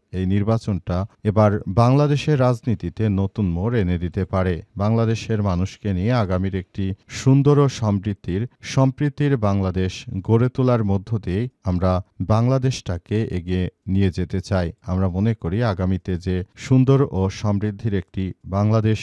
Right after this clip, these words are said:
রয়েছে এই বাংলাদেশটাকে আমরা নতুন করে সেভাবে গড়ে তুলব। আমরা বাংলাদেশটাকে একটি আধুনিক রূপকার বাংলাদেশ হিসেবে গড়ে তুলতে চাই বলেও জানিয়েছেন ডিএমপির কমিশনার। তিনি আরও জানান যে নতুন বাংলাদেশ গড়ে তোলার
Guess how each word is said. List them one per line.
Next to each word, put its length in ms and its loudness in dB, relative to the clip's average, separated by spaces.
রয়েছে 360 -4
এই 200 -2
বাংলাদেশটাকে 880 -2
আমরা 300 0
নতুন 380 4
করে 240 0
সেভাবে 500 -2
গড়ে 220 -2
তুলব। 280 -6
আমরা 280 2
বাংলাদেশটাকে 840 0
একটি 260 -4
আধুনিক 460 2
রূপকার 580 4
বাংলাদেশ 560 4
হিসেবে 440 -4
গড়ে 280 0
তুলতে 340 -4
চাই 240 -2
বলেও 340 -2
জানিয়েছেন 600 -2
ডিএমপির 440 0
কমিশনার। 640 -2
তিনি 240 0
আরও 240 4
জানান 340 2
যে 180 0
নতুন 380 0
বাংলাদেশ 420 2
গড়ে 200 2
তোলার 360 -2